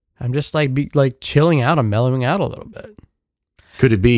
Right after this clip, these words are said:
Speaker 2: he was afraid to have that conversation with you because of how close you guys are?
Speaker 1: Yeah, exactly. I mean, that's exactly what it was. 'Cause I know if I was in that position with any of my friends,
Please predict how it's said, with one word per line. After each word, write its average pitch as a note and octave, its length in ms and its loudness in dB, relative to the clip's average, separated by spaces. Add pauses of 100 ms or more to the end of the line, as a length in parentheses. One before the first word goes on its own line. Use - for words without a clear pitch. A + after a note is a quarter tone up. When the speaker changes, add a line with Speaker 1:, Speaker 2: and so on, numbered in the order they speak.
Speaker 2:
he A2+ 80 4
was G2+ 120 2
afraid G#2+ 380 2
to G2+ 180 0
have G2+ 240 2
that F#2+ 120 2
conversation G2 600 2
with F2+ 160 2
you F#2 200 4
because F#2 300 0
of E2+ 80 -2
how F2 100 0
close F#2 300 -2
you F#2 80 0
guys E2 260 2
are? D#2 140 2
Speaker 1:
Yeah, F#3 160 2
exactly. C#3 640 -2
I C#3 60 -4
mean, D#3 200 0
that's F#3+ 220 -2
exactly C3 280 -6
what A2+ 80 -6
it A#2 60 -8
was. A2 140 -8
'Cause C#3+ 200 -8
I F3+ 140 -2
know G#3 80 0
if F#3+ 120 0
I C3 140 0
was C3+ 120 -2
in C#3+ 60 -2
that C#3+ 200 -2
position D3 580 -4
with B2+ 140 -4
any B2+ 180 -4
of A#2+ 100 -6
my A#2+ 180 -4
friends, C3+ 520 -6